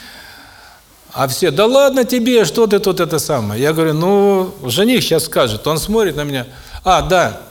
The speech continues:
ну, хорошо, давай». Я говорю: «Итак, я тамада. Первое мое требование. Наливать на донышке. Второе. Только с моего разрешения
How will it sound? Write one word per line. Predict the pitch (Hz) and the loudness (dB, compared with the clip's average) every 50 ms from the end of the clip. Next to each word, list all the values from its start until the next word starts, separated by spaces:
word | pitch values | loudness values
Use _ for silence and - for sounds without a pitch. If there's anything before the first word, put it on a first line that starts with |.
| - - - | -20 -6 -2
ну, | 208 233 220 - - - | -2 0 0 -2 -8 -6
хорошо, | - - 180 185 - - 123 | -2 0 0 0 0 0 0
давай». | 120 143 143 120 101 101 - - - - - - - - - - - - - - - - - - - | 0 0 0 0 -2 -4 -10 -10 -4 -4 -4 -4 -6 -18 -20 -20 -20 -20 -20 -20 -20 -20 -20 -16 -4
Я | - 151 147 | -2 -2 0
говорю: | 143 143 135 123 101 - - - - - - - _ | 0 0 -2 -2 -6 -10 -16 -20 -20 -20 -20 -20 _
«Итак, | - 156 139 - 214 220 - - | -6 -6 -2 2 0 0 0 0
я | 151 151 143 | 0 0 0
тамада. | 139 151 139 135 127 120 104 104 101 - - - - | 0 -2 -2 -2 -2 -4 -4 -8 -10 -12 -16 -16 0
Первое | - 180 202 208 202 196 190 185 | 2 4 4 4 4 2 2 2
мое | 165 156 151 151 | 0 0 0 0
требование. | 139 - 151 143 127 101 - 101 90 90 85 85 82 - - _ _ _ _ _ _ _ _ - - - - - _ _ - - - _ _ _ _ - _ _ _ _ _ - - - - - - - - - - - - - - - - - _ _ - | 0 0 0 0 2 0 -2 -6 -6 -8 -10 -12 -14 -16 -20 _ _ _ _ _ _ _ _ -20 -20 -20 -20 -20 _ _ -20 -20 -20 _ _ _ _ -20 _ _ _ _ _ -20 -20 -20 -20 -20 -20 -20 -20 -20 -20 -20 -20 -20 -20 -20 -20 -20 _ _ -2
Наливать | 123 135 139 147 151 165 180 180 180 | 0 0 2 2 4 2 2 2 0
на | 165 151 | -4 -4
донышке. | 139 123 113 90 92 92 - - - - - - - - _ _ _ _ _ _ _ _ _ _ _ _ _ _ - - _ _ - - - - - _ | -2 -2 -4 -4 -4 -8 -10 -10 -12 -16 -18 -18 -20 -20 _ _ _ _ _ _ _ _ _ _ _ _ _ _ -20 -20 _ _ -20 -20 -20 -20 -20 _
Второе. | - - - - 147 160 175 160 127 101 90 85 - - - - - _ | -18 -8 0 0 2 2 4 2 0 0 -2 -8 -12 -16 -20 -20 -20 _
Только | - 151 175 202 202 202 202 165 | -2 0 2 2 2 2 0 0
с | - | 0
моего | 170 165 170 165 165 165 | 0 -2 0 2 2 2
разрешения | 156 147 127 139 139 120 - - 175 185 202 196 190 190 180 170 151 | 2 2 2 0 0 -2 -2 0 0 2 2 2 2 0 0 -2 -4